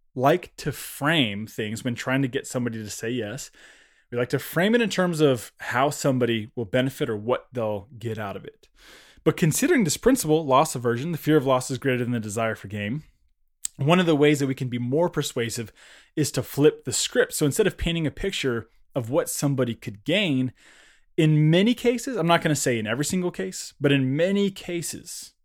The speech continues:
it would benefit us to paint a picture of what they would lose instead of what they would gain.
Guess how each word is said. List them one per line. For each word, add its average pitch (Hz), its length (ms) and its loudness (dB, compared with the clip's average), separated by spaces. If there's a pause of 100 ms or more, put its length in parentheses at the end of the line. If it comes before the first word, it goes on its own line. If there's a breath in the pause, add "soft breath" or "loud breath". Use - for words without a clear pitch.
(340)
it 151 80 2
would 143 180 2
benefit 147 340 2
us 101 260 -8
to 131 120 -4
paint 143 220 -2
a - 20 -2
picture 135 320 -6
of 110 220 -10
what 120 160 -4
they 117 120 -6
would 107 160 -8
lose 110 760 0 (580 soft breath)
instead 151 420 2
of 110 220 0
what 113 260 0 (200)
they 117 100 -4
would 101 180 -8
gain. - 320 -8